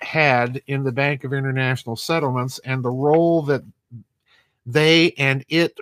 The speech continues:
played in the creation of the European Common Market and then later the European Union. Now, I've detailed all of that in my book called The Third Way.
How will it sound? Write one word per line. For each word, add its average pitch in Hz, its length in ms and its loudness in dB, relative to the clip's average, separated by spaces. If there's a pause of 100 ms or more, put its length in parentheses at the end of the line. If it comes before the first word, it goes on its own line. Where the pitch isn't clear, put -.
(100)
played 139 720 2 (720)
in 151 260 -2
the 147 180 -2
creation 160 800 0
of 131 280 -2 (160)
the 135 120 -4
European 143 680 0
Common 123 380 -2
Market 147 420 2
and 131 160 -2
then 123 160 0
later 143 640 0 (400)
the 131 120 -2
European 135 540 2
Union. 143 340 -2
Now, 117 160 0
I've 117 180 2
detailed 143 480 0
all 131 200 4
of 120 100 -2
that 127 280 2
in 120 140 -4
my 120 180 -2
book 131 340 -4
called 120 340 0
The 113 80 -8
Third 139 400 0
Way. 131 420 0